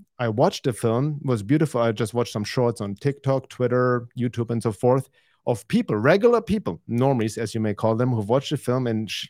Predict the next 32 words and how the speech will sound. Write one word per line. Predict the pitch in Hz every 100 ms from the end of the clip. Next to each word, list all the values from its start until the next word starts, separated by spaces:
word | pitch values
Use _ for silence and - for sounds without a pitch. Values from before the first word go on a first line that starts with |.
| -
right, | 110 104 113
shared | - - 123 101
their | 113
experience | 107 - - 131 120 101
right | 104
after. | 127 170 - 131 - _ _
And | 139 131
there | 139
were, | 139 -
you | 147
can | 143 143
see | -
it | 170
in | 147
their | 139
eyes | 131 139 127
and | 117
their |
voice, | 104 127 -
how | 110
touched | - 151 156 -
they | 101
were. | 90 92 _ _ -
Many | 131 180
of | 160
them | 160 135 104
didn't | 196 208 190 -
even | 151 135 120 120
know | 151 208 117 87
there | 123
was | 123 117
going | 98 123 120